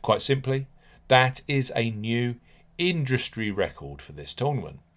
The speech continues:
Boyle Sports are recruiting New England, Scotland and Wales based customers eighteen plus with a simple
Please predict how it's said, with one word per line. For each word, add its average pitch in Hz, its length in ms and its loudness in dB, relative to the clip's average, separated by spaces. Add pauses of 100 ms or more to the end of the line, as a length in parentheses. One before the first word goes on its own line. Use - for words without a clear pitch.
(260)
Boyle 107 180 4
Sports 120 380 2
are 113 40 -4
recruiting 107 500 -4
New 110 320 -4
England, 104 380 -4
Scotland 98 500 -6
and 82 160 -10
Wales 95 320 0
based 82 320 -6
customers 143 420 -2
eighteen 98 320 0
plus 95 280 -4
with 107 120 -8
a 117 40 -6
simple - 460 -6